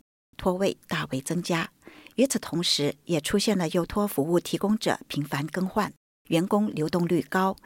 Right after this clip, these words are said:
以及风险增加等等问题。这份研究幼托体系隐性成本的报告显示，自从二零一三年以来，全澳将近三分之一的幼托中心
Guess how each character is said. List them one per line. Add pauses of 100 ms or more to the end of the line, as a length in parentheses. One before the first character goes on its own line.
(140)
以
及
风
险
增
加
等
等
问
题。 (720)
这
份
研
究
幼
托
体
系
隐
性
成
本
的
报
告
显
示， (480)
自
从
二
零
一
三
年
以
来， (400)
全
澳
将
近
三
分
之
一
的
幼
托
中
心